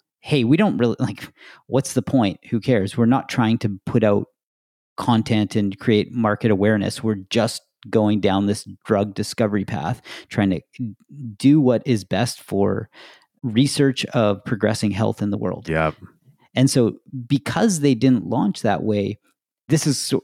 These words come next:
Speaker 1: sort of into, like, the innovator's dilemma on execution. <laughs> It's like, if we choose to do that, we're gonna spend less time building our brand. If we
Speaker 2: Yep.
Speaker 1: don't build our brand, then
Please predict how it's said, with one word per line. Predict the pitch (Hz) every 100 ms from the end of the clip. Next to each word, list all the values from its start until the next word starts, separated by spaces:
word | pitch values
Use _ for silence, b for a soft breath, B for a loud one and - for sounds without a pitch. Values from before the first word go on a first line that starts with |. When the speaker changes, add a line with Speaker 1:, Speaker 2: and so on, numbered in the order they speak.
| 143
Speaker 1:
sort | - 143 120
of |
into, | 117 113 110
like, | 101 -
the | 120
innovator's | 120 110 110 101 110
dilemma | 101 104 101 98 -
on | 104 95 92
execution. | 107 - 110 107 - 90 107 _ _
<laughs> | - -
It's | - - -
like, | 107 - B B B B _ -
if | 151 147 123
we | 143 165
choose | - 160 147 -
to | 127
do | 117 110
that, | 98 95 -
we're | 110
gonna | 98 104 98
spend | - 104 95
less | 104 120
time | - 107 104
building | 92 104 101 101
our |
brand. | 101 92 80 90 - B B -
If | 135 -
we | 127
Speaker 2:
Yep. | -
Speaker 1:
don't | 151 170 113
build | 135 131
our | 120
brand, | 101 123 123 98 101 - - b _ _ -
then | 113 110 110 107 107 98